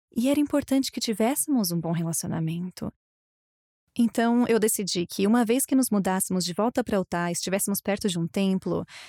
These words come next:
toda sexta-feira eu já frequentava o templo com meu marido, com meu amor, mas eu queria ir sozinha toda terça-feira com a intenção de consertar esse relacionamento e torná-lo mais forte. E acho que na minha imaturidade, pensei que ir toda semana,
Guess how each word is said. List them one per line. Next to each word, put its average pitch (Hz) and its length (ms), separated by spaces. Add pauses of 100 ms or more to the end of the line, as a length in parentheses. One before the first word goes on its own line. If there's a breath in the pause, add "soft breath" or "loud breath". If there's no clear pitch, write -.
(120 loud breath)
toda 294 160
sexta-feira 240 460
eu 226 60
já 214 100
frequentava 226 480
o 214 40
templo 175 300
com 175 120
meu 180 120
marido, 175 520
com - 100
meu 175 140
amor, 175 280 (460 loud breath)
mas 202 340
eu 233 60
queria 254 300
ir 262 40
sozinha 180 680
toda 277 220
terça-feira 180 720 (120)
com - 140
a 226 60
intenção 214 500
de 202 220
consertar 233 720
esse 180 180
relacionamento 180 800
e - 20
torná-lo 208 540
mais 233 340
forte. - 640 (1080)
E 196 540 (380)
acho - 220
que 277 80
na 254 100
minha 233 200
imaturidade, 196 920
pensei 208 320
que - 180
ir 247 240
toda 185 280
semana, 180 680